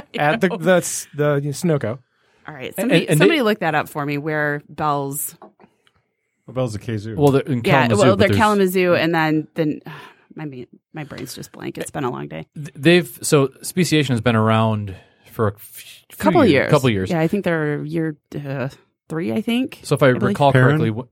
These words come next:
Speaker 3: wh-
Speaker 4: Elk? Perrin Elk? No?
Speaker 1: That's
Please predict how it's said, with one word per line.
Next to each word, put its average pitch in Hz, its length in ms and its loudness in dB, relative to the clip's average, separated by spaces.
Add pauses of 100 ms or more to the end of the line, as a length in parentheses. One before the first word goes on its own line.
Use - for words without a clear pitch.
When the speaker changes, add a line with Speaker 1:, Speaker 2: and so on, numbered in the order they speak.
(180)
Speaker 3:
wh- - 340 -20
Speaker 4:
Elk? 139 380 -12 (500)
Perrin 123 340 0
Elk? 120 340 -10 (440)
No? 113 220 -18
Speaker 1:
That's 170 320 0